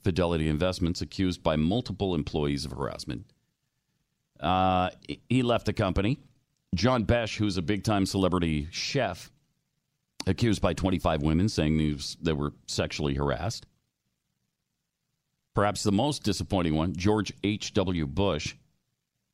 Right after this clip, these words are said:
has been accused now of groping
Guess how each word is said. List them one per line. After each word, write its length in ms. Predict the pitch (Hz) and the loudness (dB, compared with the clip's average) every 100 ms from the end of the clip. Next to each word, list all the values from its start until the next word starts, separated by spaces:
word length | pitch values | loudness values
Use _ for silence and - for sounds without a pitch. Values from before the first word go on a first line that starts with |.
| _ _ | _ _
has 160 | 92 85 | -4 0
been 160 | 107 | 0
accused 580 | 98 - 95 92 92 - | 0 2 2 2 -2 -2
now 400 | 85 87 85 85 - | 0 2 2 -2 -2
of 440 | 82 80 76 67 - _ _ _ _ _ _ _ _ _ - | 0 0 0 -4 -14 _ _ _ _ _ _ _ _ _ -16
groping 680 | - 104 104 107 92 85 | -2 -2 2 2 4 2